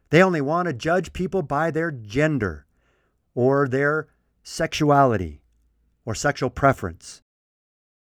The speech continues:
That's all they want to be diverse.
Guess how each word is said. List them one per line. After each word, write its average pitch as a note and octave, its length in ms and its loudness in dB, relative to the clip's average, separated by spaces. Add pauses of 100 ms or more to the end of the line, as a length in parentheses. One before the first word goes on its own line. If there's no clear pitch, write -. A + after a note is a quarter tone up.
(540)
That's F3 360 6
all F3+ 320 6
they C#3+ 200 4
want C#3+ 440 -2
to B2+ 380 -4 (360)
be C#3 200 -2
diverse. A2 640 -6